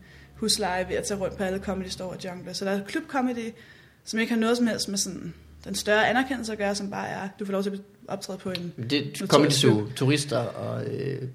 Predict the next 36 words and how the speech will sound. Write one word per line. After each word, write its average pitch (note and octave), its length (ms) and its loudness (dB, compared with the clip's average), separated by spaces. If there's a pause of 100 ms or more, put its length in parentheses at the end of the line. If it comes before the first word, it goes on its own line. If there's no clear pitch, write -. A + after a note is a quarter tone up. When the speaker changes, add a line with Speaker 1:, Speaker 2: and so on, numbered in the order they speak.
(120)
Speaker 1:
Ja. D4 280 8
Speaker 2:
polterabend B2+ 480 6
og G#2 100 -8
sådan - 120 -6
noget, D3+ 100 2
ikke? F#3+ 120 -4 (180)
Speaker 1:
Ja. A#3+ 180 6 (520)
Ja, G3+ 60 0
lige B3 120 4
præcis. G#3+ 260 -2
Men G#3 40 -6
hvor G#3+ 120 0
her, A#3 220 2
så A3+ 80 -4
er A3 40 -2 (280)
det G3+ 100 -8
bare E3+ 140 -6
meget F3 320 -8
det - 80 -14
samme. G3 220 0 (360)
<laughs> - 340 -12
Det G3+ 80 0
er - 40 2
samme G3 200 10
Speaker 2:
Ja, E3+ 60 12
ja, F3 80 12
Speaker 1:
komikere, E3 160 12
Speaker 2:
ja, D#3+ 60 12
Speaker 1:
der F3+ 60 8
Speaker 2:
der D#3+ 60 12
er D3+ 60 12
jo D3+ 40 12
Speaker 1:
alle F3 140 12
Speaker 2:
ikke G#3 120 8
Speaker 1:
steder. G3+ 260 0
Speaker 2:
flere, C3+ 300 6